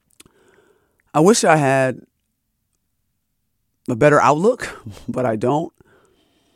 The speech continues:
You know, all I would say to that question is that public education is the backbone of our democracy. Free and open elections, free press,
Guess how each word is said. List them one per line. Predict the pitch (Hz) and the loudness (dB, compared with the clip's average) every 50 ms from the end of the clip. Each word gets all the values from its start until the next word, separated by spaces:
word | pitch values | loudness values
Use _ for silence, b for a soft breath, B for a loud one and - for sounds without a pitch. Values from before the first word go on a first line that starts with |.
| b b b b b b b b b b b _ _ _ _ _ _ _ _ - | b b b b b b b b b b b _ _ _ _ _ _ _ _ -4
You | - | 0
know, | 185 185 175 | 2 2 4
all | - - 214 247 247 | 4 2 2 2 2
I | 220 | 0
would | 185 160 147 | 0 0 -2
say | - - 139 139 139 | -2 -2 -2 -2 -4
to | 127 - 123 | -4 -6 -6
that | 117 - - | -6 -8 -8
question | - - - 123 120 - - - 120 117 113 113 113 104 - - 123 - _ _ _ _ _ _ _ _ _ _ _ _ _ _ _ | -8 -8 -6 -6 -6 -8 -8 -6 -4 -4 -4 -4 -6 -8 -10 -12 -16 -20 _ _ _ _ _ _ _ _ _ _ _ _ _ _ _
is | - 131 123 120 | -8 -8 -6 -6
that | 113 127 123 117 117 110 - - - - _ _ _ _ _ _ _ _ _ _ _ _ _ _ _ | -6 -6 -6 -6 -8 -10 -12 -14 -18 -20 _ _ _ _ _ _ _ _ _ _ _ _ _ _ _
public | - - 175 170 170 147 | -8 -6 -4 -4 -2 -2
education | 156 143 139 127 - 127 127 120 - - 117 120 117 - - - | -4 -4 -4 -6 -6 -6 -6 -6 -6 -6 -6 -6 -8 -10 -10 -12
is | 120 - | -12 -10
the | - 113 | -8 -8
backbone | 98 123 120 113 - - 107 104 107 110 | -6 -6 -8 -8 -8 -8 -8 -8 -8 -8
of | 101 | -8
our | 101 95 - | -10 -10 -10
democracy. | - 92 - - - - - - - - - - _ _ _ _ _ _ _ _ _ _ _ _ _ _ _ _ _ _ _ _ _ _ _ _ _ _ _ _ | -10 -10 -10 -10 -12 -16 -18 -18 -16 -18 -18 -20 _ _ _ _ _ _ _ _ _ _ _ _ _ _ _ _ _ _ _ _ _ _ _ _ _ _ _ _
Free | _ - - - 143 151 151 151 | _ -16 -10 -6 -4 -2 -2 -2
and | 151 - | -2 -2
open | - 135 131 135 131 131 - - _ - | -4 -4 -2 -2 -4 -4 -6 -10 _ -10
elections, | - 120 131 135 135 - - 135 131 131 131 127 - - - - _ _ _ _ _ _ _ _ | -8 -6 -6 -6 -6 -8 -8 -8 -8 -8 -10 -12 -14 -18 -20 -20 _ _ _ _ _ _ _ _
free | - - - 135 | -14 -8 -8 -8
press, | 127 - - 135 131 131 - - - - - | -6 -4 -4 -4 -4 -4 -6 -10 -12 -14 -16